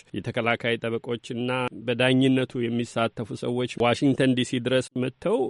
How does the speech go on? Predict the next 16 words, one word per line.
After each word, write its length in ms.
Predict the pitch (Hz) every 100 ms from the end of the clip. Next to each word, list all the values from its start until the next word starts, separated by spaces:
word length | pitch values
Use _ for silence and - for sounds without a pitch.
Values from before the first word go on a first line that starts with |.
| 127
የእናንተን 540 | 135 139 147 139 147
ምስክርነት 600 | 139 147 - 135 131 127
ያደመጡበት 800 | 123 120 123 127 123 123 127 139 - -
ተዘዋዋሪ 680 | 139 139 139 143 139 135 135
ፍርድ 280 | - 127 117
ቤት 200 | 123 123
ከዚህ 260 | - 107 -
ቀደም 380 | 120 113 123 117
ቃላችሁን 640 | 123 120 127 - 139 139
የሰሙ 380 | 127 - 131 135 143 143
ይመስለኛል። 640 | 117 113 - 107 98 95 - -
ትንሽ 240 | 131 131
ፈታ 200 | - 123 123
አድርገው 360 | 117 117 113
ያስረዱንና 640 | 117 - 127 113 127 139 185 277 _ _ -
የአሁኑ 320 | 143 151 165